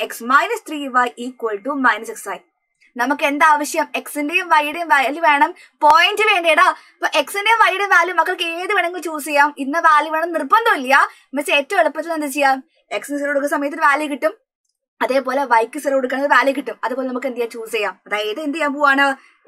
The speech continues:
എക്സ് Y, X വൈ എന്ന് എഴുതുവാണ്. എല്ലാവർക്കും എഴുതാൻ വേണ്ടി പോവാണ്. മക്കൾ ശ്രദ്ധിക്കുക, ത്രീ എക്സ് plus four Y equal to sixty-യിൽ എക്സിന് സീറോ കൊടുക്കുകയാണെങ്കിൽ എന്ത് സംഭവിക്കുക?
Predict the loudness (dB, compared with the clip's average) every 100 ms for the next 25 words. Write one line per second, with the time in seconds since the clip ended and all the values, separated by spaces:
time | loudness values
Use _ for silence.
0 | -8 -8 -6 0 0 0 -4 -6 -10 -10
1 | -12 -10 -8 -8 -10 -8 -4 -4 -4 -4
2 | 0 2 2 2 -2 0 -2 -2 -4 0
3 | 2 4 4 2 -6 _ -2 0 2 0
4 | 0 -2 4 4 4 -10 _ 0 2 4
5 | 2 -4 -6 -4 -6 -10 _ -6 2 2
6 | 4 2 2 0 -2 -6 -8 -4 -2 0
7 | 0 -2 -6 -6 -2 -2 -2 0 -2 -2
8 | -4 -4 -4 -4 0